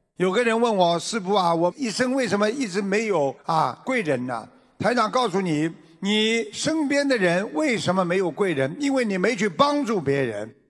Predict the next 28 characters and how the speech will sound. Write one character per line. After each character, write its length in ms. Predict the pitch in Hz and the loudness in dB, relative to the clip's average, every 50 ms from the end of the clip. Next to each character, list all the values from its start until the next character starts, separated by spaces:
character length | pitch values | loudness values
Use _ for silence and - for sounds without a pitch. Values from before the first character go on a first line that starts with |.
| _ _ _ _ | _ _ _ _
你 140 | - 208 220 | -2 -2 0
今 160 | 175 269 277 | 0 0 2
天 160 | 269 269 262 | 2 2 2
去 80 | 220 240 | 0 0
帮 280 | 175 285 285 285 285 | 2 2 4 4 4
助 120 | 240 262 247 | 2 2 2
一 200 | 240 269 294 277 | 2 2 2 4
百 180 | 214 214 190 | 4 4 4
个 100 | 185 202 | 4 2
人， 240 | 220 196 180 185 196 | 2 4 4 2 2
如 140 | 196 208 269 | 2 0 2
果 140 | 254 277 262 | 2 2 2
有 120 | 247 233 | 4 2
二 300 | 240 - 311 339 330 277 | 2 4 4 4 4 2
十 160 | 214 175 247 | 2 0 0
个 100 | 220 254 | 2 2
人 220 | 233 208 196 208 208 | 4 4 4 2 2
回 300 | 185 185 190 202 240 247 | 2 4 4 4 2 2
馈 240 | - 240 285 277 226 | 0 0 0 2 0
你， 260 | 196 180 170 175 180 | 0 0 0 0 0
你 180 | 180 180 180 | -2 -4 -4
就 160 | 185 165 240 233 | -2 -2 0 2
有 160 | 202 175 175 | 2 0 0
二 280 | - - 302 302 269 214 | 2 2 2 2 2 0
十 160 | 143 143 202 | 0 -2 0
个 100 | 185 202 | 0 0
贵 320 | 190 - 269 247 214 170 | 0 0 0 0 0 0
人。 280 | 143 139 131 127 127 | 0 0 -2 -2 -2